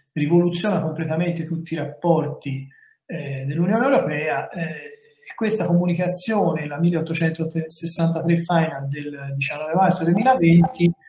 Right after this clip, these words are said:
riconosce che l'epidemia di covid comporta un rischio di grave recessione che riguarda l'intera economia dell'Unione Europea perché colpisce imprese, posti di lavoro e famiglie. E quindi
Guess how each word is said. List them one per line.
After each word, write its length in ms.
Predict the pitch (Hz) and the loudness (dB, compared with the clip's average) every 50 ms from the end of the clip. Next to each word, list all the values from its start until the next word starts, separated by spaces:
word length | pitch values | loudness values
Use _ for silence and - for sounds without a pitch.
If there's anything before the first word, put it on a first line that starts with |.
| - - - - - - _ | -20 -20 -20 -20 -20 -10 _
riconosce 1080 | - 214 214 - 262 254 269 285 262 214 170 - - - - - - - - - _ _ | 0 2 4 6 6 8 8 10 8 8 8 4 2 0 0 -2 -2 -4 -6 -10 _ _
che 140 | - - 180 | -10 -2 0
l'epidemia 480 | 175 175 196 190 202 202 220 214 190 185 | 2 2 4 4 6 4 6 4 4 4
di 80 | 175 | 2
covid 840 | - 202 196 190 180 170 156 147 143 139 139 139 143 139 139 139 - | 2 4 4 6 6 6 4 4 0 0 -2 -2 -2 -2 -4 -6 -6
comporta 760 | - 196 196 196 196 190 190 208 202 180 170 165 - - 165 | -2 4 4 4 6 6 6 8 8 8 6 4 4 2 4
un 120 | 165 165 | 4 6
rischio 360 | 165 202 190 - - - 165 | 6 6 4 2 0 -4 -4
di 60 | 165 165 | -4 2
grave 340 | 180 214 214 175 - - | 4 6 6 6 6 4
recessione 920 | - - - - 294 - - - - - 165 151 139 143 143 143 - - _ _ _ _ _ | 0 -2 0 0 0 0 0 -4 -4 -6 -6 -6 -8 -8 -10 -14 -18 -20 _ _ _ _ _
che 140 | _ - 165 | _ 0 0
riguarda 420 | 165 165 196 214 208 190 170 160 | 4 6 6 8 8 6 6 2
l'intera 260 | 165 160 - 190 180 170 | 2 0 -2 0 0 0
economia 360 | - - - 208 208 202 190 | -2 -2 0 0 2 2 2
dell'Unione 360 | 185 180 190 208 247 269 294 | 2 0 0 0 2 2 2
Europea 580 | 302 285 202 - - 135 139 139 143 139 - - - _ _ _ _ _ _ _ _ _ _ _ _ _ | 2 2 2 0 0 -2 -4 -4 -4 -4 -6 -10 -16 _ _ _ _ _ _ _ _ _ _ _ _ _
perché 360 | _ 277 277 - - 170 - | _ 0 0 0 0 -2 0
colpisce 560 | - 233 226 - - - - - - - 247 | 0 -2 -2 -2 -2 -2 -4 -4 -2 -2 0
imprese, 640 | 262 - - - 147 143 139 139 135 - - - - - | 0 0 0 -2 -2 -2 -2 -2 -2 -2 -4 -8 -12 -6
posti 340 | - 226 202 - - - | -4 -2 -2 -2 -2 -4
di 80 | 165 165 | -4 -2
lavoro 360 | 165 139 - - - - _ _ _ _ _ _ | -2 -2 -2 -4 -8 -14 _ _ _ _ _ _
e 140 | - 170 - | -8 -8 -8
famiglie. 720 | - - 139 139 170 - - - _ _ _ - - _ _ | -8 -8 -12 -14 -18 -20 -20 -20 _ _ _ -20 -20 _ _
E 200 | 226 214 214 208 | -4 -4 -4 -6
quindi 580 | 185 147 143 143 139 135 139 147 147 - - | -8 -8 -8 -6 -6 -6 -6 -6 -8 -10 -14